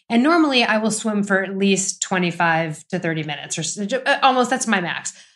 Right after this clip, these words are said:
But today I felt a thing where I was like, "I've done enough."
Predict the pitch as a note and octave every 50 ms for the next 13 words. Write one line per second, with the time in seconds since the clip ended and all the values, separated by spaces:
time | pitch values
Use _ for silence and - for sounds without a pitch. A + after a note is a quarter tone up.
0 | _ _ _ _ C#4+ C#4+ C#4+ C#4+ - - D#4+ E4+ F4+ F#4 F4+ F4 E4+ D#4+ D#4+ -
1 | C4 C4+ C4+ - - D4 D4 D4 D4 A#3+ B3+ - - D4 D4 C4+ B3 A#3+ A#3+ A#3+
2 | A#3+ A#3 B3+ B3 A#3+ A#3 A#3+ - - C4 C4+ - - C#4 D4+ E4 F#4 E4 B3 F3+
3 | F3 G#3+ A#3+ - -